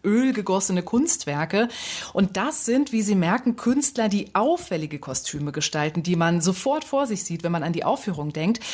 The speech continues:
Und genau darin liegt dann eigentlich das Paradox. Also, weil Ziel des Kostümbilds ist es eben meistens gerade nicht, besonders aufzufallen, sondern zur Figur, zum Gesamtkonzept zu passen, also eigentlich unauffällig zu bleiben.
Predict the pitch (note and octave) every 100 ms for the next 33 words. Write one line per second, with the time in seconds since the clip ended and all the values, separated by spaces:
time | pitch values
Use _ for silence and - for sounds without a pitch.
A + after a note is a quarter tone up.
0 | - - G#3+ A3 G3 G#3+ G#3+ F3 A#3 B3+
1 | G#3 B3+ C4+ G#3 G3+ F#3 G#3 - F3+ -
2 | F#3+ F3+ F3 A#3+ A#3+ - E3 E3 E3+ E3+
3 | - C4 B3 F#3+ - F#3 - C4+ C#4 G3
4 | F3+ - A3+ A#3+ G#3+ - G3+ G3 E3+ E3
5 | G3+ - F3 - E3 D#3+ D#3+ F3+ D4 -
6 | E3+ D3 D#3 C#3+ C#3 C3+ D3 - E3 D#3+
7 | E3 E3 D#3+ F3 B3 A#3 A3+ A3+ - -
8 | - G3 A3 - A3 B3+ A#3 A3+ G#3+ G#3
9 | G3+ G3+ G3 G3 A#3+ A#3+ G#3+ G3+ G3 G3+
10 | G3+ - F#3 F#3+ A#3 A3+ G3 F#3+ - E3+
11 | G3 C#4+ B3 G#3 - D4+ C#4+ C#3 - G2+
12 | A#2 - C#3+ B2+ F2 -